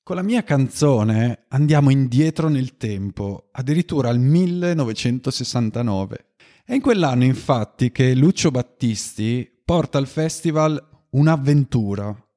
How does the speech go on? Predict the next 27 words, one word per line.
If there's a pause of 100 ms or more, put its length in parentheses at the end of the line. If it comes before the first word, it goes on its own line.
(400)
una
canzone
indimenticabile, (100)
tra
le
tante
che
questo
cantautore
ha
composto. (220)
Se
posso
dare
un
piccolo
consiglio
ai
nostri
amici
che
seguono
il
podcast, (220)
ascoltate
Lucio
Battisti.